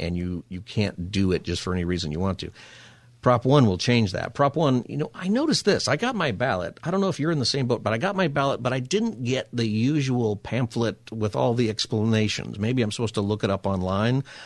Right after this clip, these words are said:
I just usually wait for that. I like the paper one, and I go through it. I didn't get that. I know that in that, when it describes, 'cause I have looked this up on Proposition one online,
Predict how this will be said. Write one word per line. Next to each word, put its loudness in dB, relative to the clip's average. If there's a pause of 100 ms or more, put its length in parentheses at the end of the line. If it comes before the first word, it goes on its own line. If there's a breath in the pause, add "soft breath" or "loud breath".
(140)
I 0
just 0
usually 4
wait 2
for -2
that. -2
I -2
like -2
the 0
paper 2
one, 2
and 2
I -2
go 0
through -6
it. -16 (800 loud breath)
I 0
didn't 6
get 2
that. 0 (220)
I 2
know 4
that -4
in 0
that, -2
when -2
it -6
describes, -2
'cause -4
I 0
have -2
looked -6
this -2
up -4 (200)
on -10
Proposition -2
one 0
online, -6